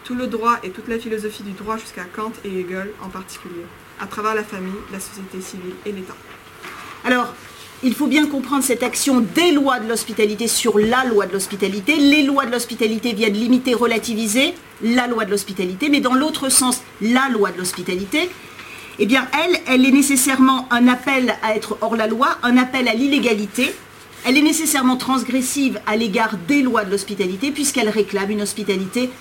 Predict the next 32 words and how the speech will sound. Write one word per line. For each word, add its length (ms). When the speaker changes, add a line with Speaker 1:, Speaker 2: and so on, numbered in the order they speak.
Speaker 2:
inconditionnelle. 760
Cette 220
distinction 520
que 100
fait 160
Derrida 480
nous 180
amène 260
au 80
cœur 300
du 80
rapport 340
entre 220
la 140
morale 340
et 60
la 80
politique, 680
entre 480
l'éthique 640
et 120
la 100
politique. 720
Il 180
y 80
a 60
nécessairement 580
une 140
tension 500
entre 300
les 120
deux 240